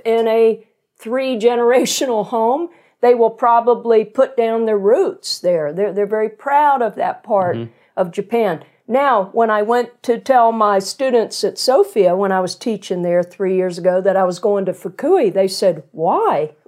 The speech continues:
Speaker 1: <laughs> Why would you go there? Why would you leave Tokyo?"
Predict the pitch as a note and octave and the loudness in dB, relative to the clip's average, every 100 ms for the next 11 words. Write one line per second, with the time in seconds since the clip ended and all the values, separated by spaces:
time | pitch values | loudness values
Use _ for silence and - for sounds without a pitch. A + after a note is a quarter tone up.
0 | B3+ F#4+ - - - A3 C#4 A4+ A4+ - | -16 -6 -4 -4 -2 0 2 2 0 -2
1 | E4+ D#4+ E4 A#4 C#4 F#3 E3+ A#3 E4 G4 | 0 2 2 4 2 2 2 -2 2 0
2 | F#4+ E4+ C#4 C4+ C4+ - D4 G4 E4 A3 | 2 2 2 0 -4 -2 0 0 2 2
3 | F3 | 2